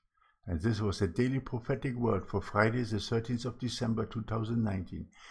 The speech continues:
given by the Holy Spirit. It is all about paradise. Just think about it. What have you imagined under paradise?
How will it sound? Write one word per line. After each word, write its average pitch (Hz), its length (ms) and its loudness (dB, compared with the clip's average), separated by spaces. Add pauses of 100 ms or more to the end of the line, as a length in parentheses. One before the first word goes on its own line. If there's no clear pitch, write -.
(220)
given 110 260 6
by 98 180 2
the 95 140 2
Holy 95 280 0
Spirit. - 440 -8 (920)
It 90 140 -4
is 85 280 -2
all 104 280 2
about 92 480 -4
paradise. - 840 -10 (1300)
Just - 300 0
think 135 200 4
about 95 360 4
it. 98 100 -4 (140)
What 131 180 0
have 117 260 -2
you 151 280 0
imagined 127 840 2
under 104 240 2
paradise? - 840 -8